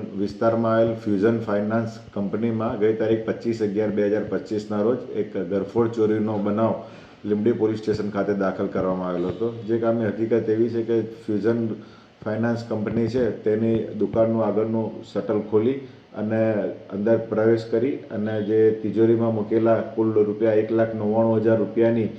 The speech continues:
કોઈ અજાણ્યા ઈસમે ચોરી કરેલાની ફરિયાદ લીંબડી પોલીસ સ્ટેશન ખાતે દાખલ કરવામાં આવેલી. જે અનુસંધાને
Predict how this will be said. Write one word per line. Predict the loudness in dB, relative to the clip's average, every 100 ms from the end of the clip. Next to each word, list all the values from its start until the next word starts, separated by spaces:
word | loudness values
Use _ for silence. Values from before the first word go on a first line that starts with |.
| -18 -20 -4
કોઈ | 2 4 4 0 -2
અજાણ્યા | 2 4 4
ઈસમે | 2 2 0 2 2 2
ચોરી | 0 0 2 4
કરેલાની | 2 4 6 6 4
ફરિયાદ | 0 2 2 2 2
લીંબડી | 2 2
પોલીસ | 2 2 0
સ્ટેશન | -2 -6 -6
ખાતે | -4 -2 0 0 -4 -18 -10 -4
દાખલ | 0 0
કરવામાં | 2 2 2 2 2
આવેલી. | 2 2 0 -4 -16 -20 -4
જે | 4 6
અનુસંધાને | 6 2 2 2 2 4 2 2